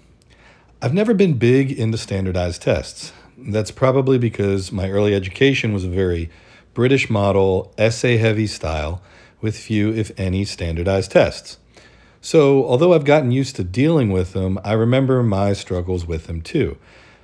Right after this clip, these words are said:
And maybe it's for that reason that I'm particularly focused on what they can and can't do. For our program,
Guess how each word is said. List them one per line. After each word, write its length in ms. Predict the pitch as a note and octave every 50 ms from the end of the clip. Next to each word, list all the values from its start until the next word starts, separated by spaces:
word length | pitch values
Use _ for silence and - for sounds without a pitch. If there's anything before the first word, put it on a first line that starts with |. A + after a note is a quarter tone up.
| _ _ _ _ _
And 120 | - G#2+ G2+
maybe 200 | B2+ E3+ F3+ F3
it's 120 | D#3+ -
for 120 | - B2+ A#2
that 220 | C3 D#3 F3+ F3
reason 460 | C#3 A2 G#2 G2+ G2 F#2 B2 D3+ C#3+ - -
that 80 | - G#2+
I'm 140 | G#2+ G#2 G2+
particularly 560 | - G#2+ - - - D3 - - D3+ D#3 D#3
focused 560 | D#3 - G2+ F#2 F#2 - A#2 A#2+ A#2 - - - -
on 240 | - G2+ G2 G2 F#2+
what 220 | F#2+ G#2 - -
they 160 | G2+ F#2+ F#2
can 480 | F2+ - - - E3+ B2+ A#2 A2+ A#2 A#2+
and 260 | A#2 A2 G#2 G2+ G2+
can't 320 | - - F#2 F2 F2+ E2
do. 320 | F2 A2+ A2+ F#2+ D2+ - - - _ _ _ _ _ _ _ _ _ _ _ _ _ _ _ _ _ _ _ _ _
For 180 | - - G2 G2+
our 160 | C3 G3 B3
program, 600 | G#3 - A#2 F#2+ F2+ E2 E2+ E2+ F2+ G#2 B2 C3+